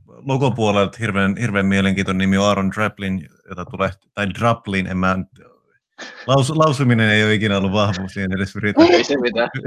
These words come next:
Speaker 2: ei se mitään.
Speaker 1: yritä esittää, että se olisi, mut esimerkiksi, ö, niin kun sieltä on tullut paljon semmosia, jos ajatellaan niin kun logodesignin puolelta juttuja, niin siellä on niin kun, siellä on äärimmäisen hyviä oppeja, mitä on tullut katsottua. Sitten itse asiassa yksi asia, mitä on tullut seurattua, on ollut toi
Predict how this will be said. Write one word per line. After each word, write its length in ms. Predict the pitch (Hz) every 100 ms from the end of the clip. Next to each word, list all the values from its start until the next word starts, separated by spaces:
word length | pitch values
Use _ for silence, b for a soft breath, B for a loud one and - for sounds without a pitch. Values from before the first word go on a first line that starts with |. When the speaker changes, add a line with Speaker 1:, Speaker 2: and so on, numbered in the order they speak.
| 120
Speaker 2:
ei 120 | 110 110
se 100 | 139
mitään. 180 | 117 127
Speaker 1:
yritä 260 | 120 113
esittää, 360 | 120 123 - 104
että 140 | 95
se 80 | 113
olisi, 240 | 107 107
mut 140 | 104 95
esimerkiksi, 520 | 113 165 135 120 -
ö, 600 | 120 - 110 117 113 113
niin 260 | 123 120 117
kun 100 | 117
sieltä 340 | - 135 127
on 60 | 113
tullut 180 | 104 98
paljon 200 | 110 101
semmosia, 640 | 101 95 101 95 95 98 90
jos 200 | - 98
ajatellaan 340 | 101 98 95 95
niin 80 |
kun 100 | 92
logodesignin 640 | 95 98 101 92 90 90 90
puolelta 380 | 92 92 87 87
juttuja, 320 | 92 _ 87
niin 100 | 85
siellä 280 | 98 95 95
on 100 | 92
niin 200 | 92 -
kun, 120 | 98 _ _ _ _ _ _ _
siellä 280 | 110 98
on 140 | 95 95 -
äärimmäisen 480 | 101 98 98 95 90
hyviä 240 | 90 95
oppeja, 500 | 92 90 - 95 92 98
mitä 160 | 95
on 80 | 92
tullut 160 | 92 92
katsottua. 460 | 95 98 - 110 101
Sitten 260 | 165 165
itse 160 | 170 143
asiassa 140 | 127
yksi 160 | 127 123
asia, 220 | 117 110
mitä 180 | 104 104
on 80 | 98
tullut 160 | 95 -
seurattua, 560 | 110 101 - - 98
on 100 | 98
ollut 240 | 98 95 98
toi 320 | 107 104 98